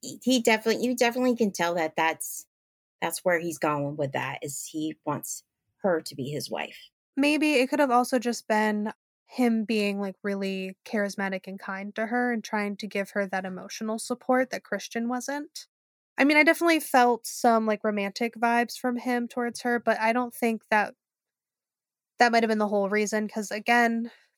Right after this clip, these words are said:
Speaker 2: the whole point of a cult is having very charismatic people be the ones that go out into the world to pull people in. And he was, by all means, very charismatic, 'cause, again, he was able to lure four people here.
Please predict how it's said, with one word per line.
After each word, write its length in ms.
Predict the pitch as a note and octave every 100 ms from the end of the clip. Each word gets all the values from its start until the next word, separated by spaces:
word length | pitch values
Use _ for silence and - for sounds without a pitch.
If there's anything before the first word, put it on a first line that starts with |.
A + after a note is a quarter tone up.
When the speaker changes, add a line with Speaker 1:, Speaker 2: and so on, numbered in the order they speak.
| -
Speaker 2:
the 60 |
whole 180 | A#3 A3+
point 280 | - A3+ G#3+
of 80 | G3+
a 60 |
cult 360 | G#3 A3 G#3 G#3
is 120 | G3+
having 260 | G#3 G3+ G3+
very 220 | G3 G3
charismatic 680 | - A3 G3+ G3 G3 F#3+ G3+
people 320 | G#3 G3 G3+
be 140 | F#3+
the 120 | G3 G3
ones 300 | F#3+ G3 G3
that 140 | F#3+
go 140 | G3 F#3+
out 200 | G3+ F#3+
into 200 | A3 G#3+
the 120 | G3+
world 320 | G3 F#3+ F#3+
to 80 | -
pull 140 | - F#3+
people 320 | - G#3 G3+
in. 280 | G#3 G#3+ A3+ _ _ _ _ _ _ _ _ -
And 140 | G#3+
he 200 | A3 B3
was, 440 | A#3 A3 A3 G#3+ G3+
by 120 | A3+
all 140 | G#3 G#3+
means, 220 | G#3 G3+
very 400 | G3 A3 B3 A3
charismatic, 720 | - G3 F#3+ - G3 G3 G#3 - -
'cause, 100 | A3+
again, 240 | A#3 A3
he 100 | A3
was 100 | A3
able 160 | A#3 G#3+
to 80 | A3
lure 280 | A3 G3+
four 300 | F#3+ - A3
people 300 | G#3+ A3 G3
here. 380 | G3+ G3+ G#3 A3